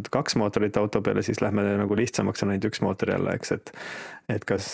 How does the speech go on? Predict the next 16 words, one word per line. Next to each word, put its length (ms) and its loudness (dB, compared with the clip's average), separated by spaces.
äh, 400 0
kas 160 -2
me 100 0
võib-olla 460 0
nagu 160 -2
läb-, 240 -2
selle 360 0
etapi 400 0
tehes 420 0
äkki 380 2
avastame, 560 2
et 100 -10
mingid 320 4
asjad 240 0
ei 140 2
vajagi 560 0